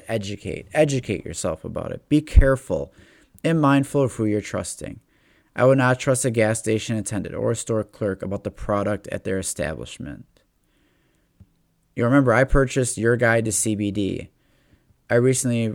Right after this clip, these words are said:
received an American Journal of Endocannabinoid Medicine to understand more about its application. I am constantly checking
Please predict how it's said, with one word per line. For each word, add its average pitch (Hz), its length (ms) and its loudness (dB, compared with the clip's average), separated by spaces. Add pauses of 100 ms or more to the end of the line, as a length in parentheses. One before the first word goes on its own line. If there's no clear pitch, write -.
(140)
received 117 480 0
an 107 80 0
American 120 540 0
Journal 110 500 0
of 104 260 -4
Endocannabinoid 113 1200 0
Medicine 98 680 -4
to 107 160 -6
understand 98 480 -4
more 98 140 -4
about 95 200 -4
its 92 100 -12
application. 92 680 -8
I 110 80 -2
am 117 140 -4
constantly 139 720 -2
checking 110 600 -2